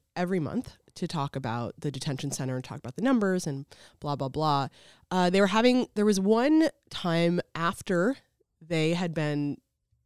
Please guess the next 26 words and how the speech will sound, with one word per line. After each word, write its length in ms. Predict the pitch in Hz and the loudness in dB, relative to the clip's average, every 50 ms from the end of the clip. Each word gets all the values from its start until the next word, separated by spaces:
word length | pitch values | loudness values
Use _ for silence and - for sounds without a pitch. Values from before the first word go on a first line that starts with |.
| _ _ _ 156 _ _ _ | _ _ _ -20 _ _ _
dealt, 240 | 175 165 160 - - 180 | -4 -4 -4 -4 -6 -4
dealt 180 | 160 170 170 - | 0 0 2 4
with 100 | 214 202 | 4 4
this 160 | 214 202 - | 2 2 2
lawsuit, 400 | 180 165 175 180 - - 180 175 | 2 2 2 2 2 2 2 2
after 320 | 107 104 127 156 - - 180 | 2 -2 -4 -4 -2 -2 0
it 40 | |
was 120 | 165 175 - | 0 0 0
<laughs> 120 | - - - | 0 2 4
settled, 360 | 240 262 240 233 214 208 170 | 6 6 6 6 4 2 0
like, 180 | 165 151 - - - | -2 -2 -2 -2 2
after 380 | 175 196 202 - - 175 147 - - | 2 2 2 2 0 -2 -2 0 4
everything 420 | - 233 240 240 240 - 214 196 | 4 4 4 4 0 0 0 0
had 100 | 180 165 | 0 0
come 160 | - - 175 | -2 -2 -4
out 140 | 175 156 151 143 | -2 -4 -4 -4
about 140 | 143 123 | -4 -4
what 140 | 98 135 143 | -4 -6 -4
they 100 | - 151 | -4 -4
were 100 | 147 147 | -4 -4
doing 280 | 143 - 143 147 147 139 | -4 -4 -2 -2 -2 -2
with 160 | 131 123 - | -4 -6 -8
kids 260 | - - 147 139 - | -8 -8 -8 -6 -6
in 80 | 131 139 | -8 -8
solitary 380 | - - 147 147 - 143 131 | -6 -6 -6 -6 -6 -6 -6
confinement. 580 | 127 139 135 - - 135 147 143 135 123 95 - | -6 -10 -12 -10 -10 -8 -8 -6 -6 -8 -10 -10